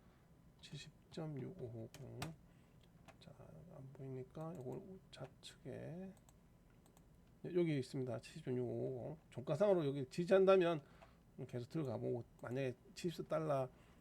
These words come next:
칠십 점 육오 이 밑으로 마-, 마감한다 그러면 정리하시길 바랍니다. 자, 다음은 아픈 손 니콜라에 대해서 설명드리겠습니다.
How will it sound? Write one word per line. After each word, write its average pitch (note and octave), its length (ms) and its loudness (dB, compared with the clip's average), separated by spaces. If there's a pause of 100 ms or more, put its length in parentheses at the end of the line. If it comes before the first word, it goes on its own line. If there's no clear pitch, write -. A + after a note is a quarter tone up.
(240)
칠십 - 480 -10
점 C#3 180 4
육오 D#3 340 6
이 - 200 -2
밑으로 F#3 380 4
마-, A#2 260 0
마감한다 C3+ 880 6
그러면 C3+ 420 2 (100)
정리하시길 A#2 600 -8
바랍니다. F#2+ 460 -14 (1700)
자, A2+ 120 -6
다음은 C#3+ 280 6
아픈 - 280 2
손 D#3 200 8
니콜라에 D3+ 320 2
대해서 B2+ 280 -2
설명드리겠습니다. A#2+ 640 -8